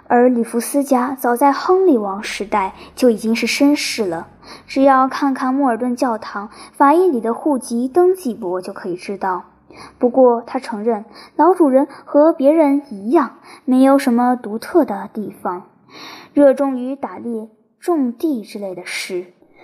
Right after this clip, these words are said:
太太就不同了，她看了很多书，学了不少东西，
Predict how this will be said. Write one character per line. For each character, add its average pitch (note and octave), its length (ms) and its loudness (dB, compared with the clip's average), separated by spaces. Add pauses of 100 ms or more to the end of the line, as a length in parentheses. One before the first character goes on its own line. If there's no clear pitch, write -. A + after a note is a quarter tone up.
(220)
太 F4 260 4
太 A3+ 160 -6
就 G#3 100 -6
不 G#3 180 -12
同 F#3+ 300 -14
了， F#3+ 260 -6 (220)
她 B3+ 140 -2
看 B3+ 200 0
了 A3 60 -2
很 F#3+ 220 -10
多 A#3+ 180 4
书， C4 280 -4 (180)
学 D#4+ 160 2
了 F#4 80 6
不 F4+ 180 2
少 F#3+ 220 -6
东 G#3 200 -8
西， G3 380 -14